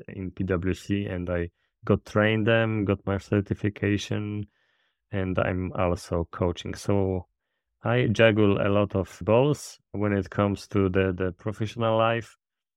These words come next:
But, well, this podcast, this interview is, like, on a sweet spot of my strengths and also my expertise and,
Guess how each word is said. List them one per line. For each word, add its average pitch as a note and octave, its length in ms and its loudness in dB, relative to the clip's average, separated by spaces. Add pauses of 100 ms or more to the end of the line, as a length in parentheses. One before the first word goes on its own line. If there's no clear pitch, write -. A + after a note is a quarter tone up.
(160)
But, C3+ 400 -6
well, G2+ 320 2 (380)
this C3 180 2
podcast, - 560 -2
this - 300 -4
interview G#2 600 0
is, - 300 -6 (460)
like, G2 340 -12
on F#2+ 380 -4
a F2 600 -8
sweet G#2 400 0
spot - 300 -2
of F#2 180 -2
my E2+ 180 -6
strengths A#2 580 -2
and F#2 160 -6
also F2+ 280 -6
my F2 180 -6
expertise G2+ 760 2
and, F2+ 360 0